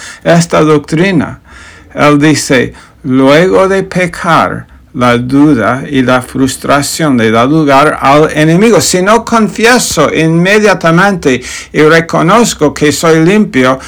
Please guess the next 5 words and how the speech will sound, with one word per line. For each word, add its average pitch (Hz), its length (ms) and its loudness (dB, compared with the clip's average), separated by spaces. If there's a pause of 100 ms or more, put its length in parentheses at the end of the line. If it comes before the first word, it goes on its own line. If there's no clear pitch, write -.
(120)
entonces 160 640 -2
la 113 160 0
frustración 147 1120 -2 (240)
que 135 240 -2
tengo, 135 480 0